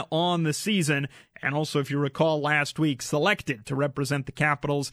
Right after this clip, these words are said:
at the N H L All-Star Game later this month in Tampa Bay. As for the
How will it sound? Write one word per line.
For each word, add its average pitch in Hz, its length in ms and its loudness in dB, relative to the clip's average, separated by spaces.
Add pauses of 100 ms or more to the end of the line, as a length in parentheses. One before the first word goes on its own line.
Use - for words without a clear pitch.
(420)
at 135 160 0
the 151 100 0
N 151 80 2
H 143 220 0
L 143 120 4
All-Star 143 400 0
Game 143 380 0
later 147 340 0
this 139 240 0
month 143 360 -2
in 143 220 0
Tampa 147 360 -2
Bay. 135 320 2
As 175 300 2
for 196 340 4
the 165 340 2